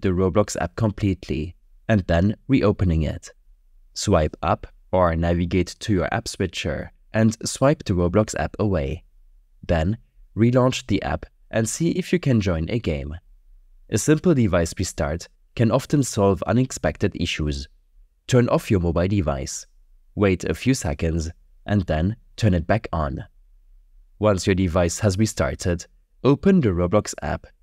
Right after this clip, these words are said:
and attempt to join a game. Outdated app versions can sometimes cause compatibility issues.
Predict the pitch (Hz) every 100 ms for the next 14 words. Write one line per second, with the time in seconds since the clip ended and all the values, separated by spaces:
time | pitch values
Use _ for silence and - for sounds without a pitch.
0 | - 113 110 117 - 143 165 - - 131
1 | 95 78 92 82 71 67 - _ _ _
2 | _ - _ - 98 85 90 82 82 -
3 | 92 - 85 80 87 98 95 - - 180
4 | - 117 107 104 104 - 107 113 - 113
5 | 107 - 87 80 80 - - 90 - 78
6 | 69 65